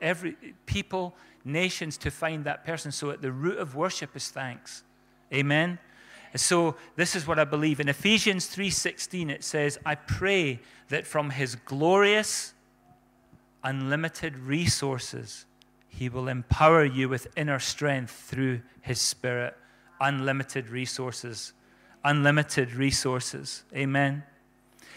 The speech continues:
So I mentioned last week, this is gonna be a rather brief message today, and I mentioned Billy Graham talking about five things, five disciplines that instill spiritual vitality.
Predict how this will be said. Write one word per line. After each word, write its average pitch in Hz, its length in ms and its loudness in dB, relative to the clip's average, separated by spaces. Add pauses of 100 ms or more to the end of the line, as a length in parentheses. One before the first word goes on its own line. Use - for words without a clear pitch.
(120)
So - 180 8
I 190 140 12
mentioned 190 500 0
last 160 260 4
week, 165 160 6
this 165 240 -2
is 165 80 -2
gonna 147 240 0
be 127 160 0
a 120 80 0
rather 131 300 6
brief 117 340 -2
message 127 420 -8
today, 127 460 -2 (1300)
and 123 380 0 (400)
I 131 120 4
mentioned 143 520 2
Billy 147 240 0
Graham 135 640 -4 (480)
talking 147 380 0
about 135 400 -2
five 156 500 0
things, 139 460 -8
five 143 420 -2
disciplines 131 840 -4 (320)
that 135 240 -4
instill 147 560 -2
spiritual 143 580 -4
vitality. 127 880 -6